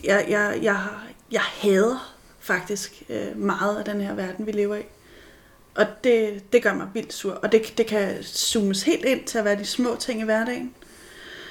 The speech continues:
Og det kan, øh, zoomes ud. Når det er sagt, så er jeg ret, øh, altså et, et glad og positivt menneske, fordi at jeg vælger det.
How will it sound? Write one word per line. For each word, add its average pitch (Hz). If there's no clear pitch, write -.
Og 226
det 233
kan, 208
øh, 208
zoomes 208
ud. 214
Når 220
det 240
er 240
sagt, 196
så 208
er 196
jeg 190
ret, -
øh, 208
altså 196
et, -
et -
glad 190
og 214
positivt 214
menneske, 202
fordi 214
at 190
jeg 185
vælger 190
det. 220